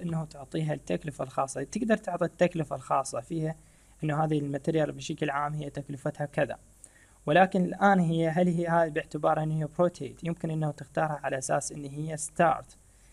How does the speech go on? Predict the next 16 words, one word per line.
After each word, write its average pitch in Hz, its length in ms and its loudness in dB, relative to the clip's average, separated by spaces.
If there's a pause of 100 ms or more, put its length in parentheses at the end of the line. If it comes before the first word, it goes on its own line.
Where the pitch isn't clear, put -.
(180)
كبداية، 143 580 4 (420)
أوكي؟ 139 300 0 (440)
وبعد 185 440 6
ذلك 190 240 8
تعطي 185 480 2
الكوست 180 560 2
يوزد 143 300 4
الخاصة 135 460 -2
فيها، 127 280 -6
نسبة 147 340 -4
الاستخدام 139 560 -4
الخاصة 135 420 -4
فيها، 175 240 -2
على 151 240 -2
سبيل 151 220 -2
المثال 147 480 -2